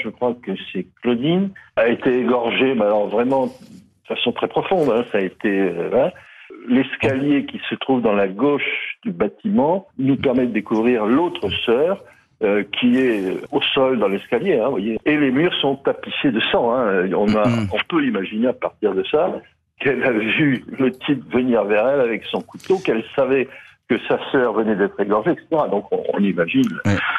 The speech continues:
Speaker 1: l'effroi de cette dame.
Speaker 2: Et on, et on l'imagine bien volontiers. Il y a eu une volonté de tuer Joël Brault, hein, presque gratuitement, parce que, y-, on le disait, il n'y a pas de mobile.
Speaker 1: Alors,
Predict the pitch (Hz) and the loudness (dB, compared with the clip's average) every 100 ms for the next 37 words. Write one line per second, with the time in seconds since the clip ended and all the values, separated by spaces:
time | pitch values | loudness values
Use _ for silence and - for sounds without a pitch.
0 | - - 101 113 - - 151 156 117 107 | -6 -6 -2 0 0 0 0 0 -2 -2
1 | 107 - 143 139 104 104 117 120 120 123 | -2 -2 0 0 0 0 0 0 0 0
2 | 123 117 120 120 120 113 120 123 143 135 | 0 0 0 0 0 0 0 0 0 0
3 | 131 123 135 131 123 120 135 156 113 120 | 0 0 0 0 -2 -2 -2 -2 0 0
4 | 120 107 107 107 107 113 120 - 104 127 | 0 2 2 2 0 -2 -2 -2 -2 -2
5 | 127 139 - 170 147 123 123 - - - | 0 0 0 0 0 -2 -4 -6 -10 -4
6 | 101 110 104 120 127 127 139 175 117 110 | -2 0 0 2 2 2 2 0 0 -2
7 | 123 131 143 175 101 85 _ _ _ _ | 0 0 0 0 -2 -4 _ _ _ _
8 | _ _ - - 139 113 98 | _ _ -14 -2 0 2 0